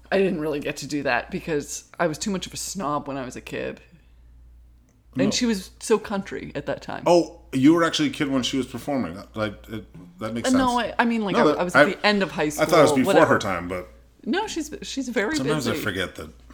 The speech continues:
Speaker 1: Well, no, but she's only, she's two
Speaker 2: This
Speaker 1: years
Speaker 2: is
Speaker 1: older
Speaker 2: why
Speaker 1: than
Speaker 2: I
Speaker 1: me.
Speaker 2: listened to, when you said, "Please listen to this," I was like, "I have to do it because this is my, uh, Kendra homework," all right?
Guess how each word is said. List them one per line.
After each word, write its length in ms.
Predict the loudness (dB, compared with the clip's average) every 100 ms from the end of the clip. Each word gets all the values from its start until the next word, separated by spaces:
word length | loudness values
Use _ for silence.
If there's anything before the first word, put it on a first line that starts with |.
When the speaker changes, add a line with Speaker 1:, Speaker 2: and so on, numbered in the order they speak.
| -6
Speaker 1:
Well, 160 | -2 0
no, 80 | 0
but 100 | 0 -2
she's 160 | -6
only, 180 | -6 -6
she's 200 | -8 -8
two 60 | 0
Speaker 2:
This 120 | 4 6
Speaker 1:
years 100 | 4
Speaker 2:
is 40 |
Speaker 1:
older 100 | 2 2
Speaker 2:
why 80 | 0
Speaker 1:
than 80 | 0
Speaker 2:
I 60 | 0
Speaker 1:
me. 60 |
Speaker 2:
listened 360 | 0 2 2 0
to, 80 | 0
when 140 | 2
you 100 | 4 4
said, 260 | 2 0
"Please 220 | -2 -2
listen 240 | 0 -2 -4
to 40 |
this," 120 | -4
I 40 | -4
was 120 | -6
like, 100 | -8
"I 80 | -8
have 220 | -6 -6
to 80 | -6
do 160 | -6
it 80 | -6
because 260 | -8 -8 -6
this 160 | -6 -6
is 120 | -6
my, 340 | -6 -6 -6
uh, 240 | -6 -6 -8 -8
Kendra 360 | -4 -2 -4
homework," 380 | -6 -10 -16 -20 -10
all 60 | -2
right? 260 | 0 0